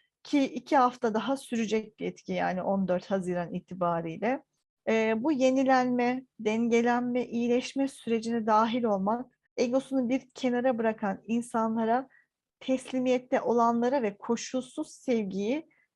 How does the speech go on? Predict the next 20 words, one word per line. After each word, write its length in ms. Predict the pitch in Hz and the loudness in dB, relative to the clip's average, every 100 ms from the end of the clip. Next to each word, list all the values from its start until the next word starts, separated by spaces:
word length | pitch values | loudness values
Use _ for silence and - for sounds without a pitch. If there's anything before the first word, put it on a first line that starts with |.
| - | 0
yaşamaya 540 | 254 254 269 254 240 | 0 2 0 2 2
niyet 360 | 226 220 254 269 | 2 2 0 0
edenlere 800 | - 196 190 185 175 175 220 285 - _ _ _ _ _ - | -6 0 0 0 0 2 2 0 -6 _ _ _ _ _ -2
gökyüzü 540 | 190 311 247 214 214 - | 0 0 -2 -2 -4 0
aracılığıyla 800 | 214 254 240 262 277 277 269 262 | 2 2 0 -2 -2 0 2 0
ilahi 540 | - 240 247 254 277 | -2 0 2 2 -2
sistem 560 | - 254 - 202 190 202 | -8 -10 -6 -4 -4 -4
tarafından 680 | - 262 254 247 220 202 208 | 0 0 0 -2 0 -2 0
verilmiş 800 | 262 269 269 - 254 240 294 - | 0 -2 -6 -6 -4 -2 -4 -6
bir 120 | 247 | -6
söz. 680 | 247 - 208 185 - - _ _ _ _ _ _ | -6 -4 -2 -2 -8 -20 _ _ _ _ _ _
Bu 100 | 220 | -10
çok 280 | - 202 202 | -4 -4 -4
net. 400 | 196 214 - - _ - - _ _ | -8 -8 -8 -18 _ -20 -20 _ _
Ee, 400 | - 190 185 - - | 0 2 2 0 -6
yüksek 520 | 226 - 302 285 - | -8 -4 -4 -2 2
benliğinizden 960 | 233 233 233 233 233 233 214 233 233 | 2 2 0 0 -2 -2 0 2 2
rehberlik 560 | 220 226 - 226 226 262 | 0 -2 0 0 2 0
almak 380 | - 220 233 226 | 0 0 -2 -6
için, 380 | - 220 254 | -8 -6 -6